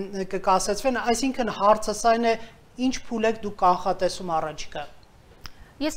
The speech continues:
Speaker 2: կանխատեսում եմ, որ ադրբեջանցիները հնարավոր ինչապ կխուսափեն գալ արևմտյան ձևաչափերում, ը, բանակցել, քանի որ, ը, այս պահին դա նրանց համար ձեռնտու չէ։ Ը, և նրանք, ը, այս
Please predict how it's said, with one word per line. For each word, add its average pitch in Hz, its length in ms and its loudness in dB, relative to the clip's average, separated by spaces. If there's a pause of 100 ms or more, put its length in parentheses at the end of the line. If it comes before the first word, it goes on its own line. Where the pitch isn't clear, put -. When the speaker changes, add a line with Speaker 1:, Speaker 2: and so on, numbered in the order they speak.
Speaker 2:
կանխատեսում 330 600 2
եմ, 392 100 -2
որ 311 160 8
ադրբեջանցիները 285 960 2
հնարավոր 269 480 4
ինչապ 302 260 4 (140)
կխուսափեն 294 640 4 (160)
գալ 202 220 6 (200)
արևմտյան 214 600 0
ձևաչափերում, 202 880 -2 (500)
ը, 196 120 -6 (180)
բանակցել, 208 600 0 (460)
քանի 254 320 4
որ, 302 140 4 (180)
ը, - 20 -2 (600)
այս 262 160 2
պահին 277 320 2
դա 254 120 6 (100)
նրանց 233 260 0
համար 226 320 0
ձեռնտու 214 480 -4
չէ։ 202 200 -2
Ը, 151 40 -14 (1400)
և 247 180 4 (220)
նրանք, 285 300 6 (100)
ը, - 20 4 (380)
այս 226 80 0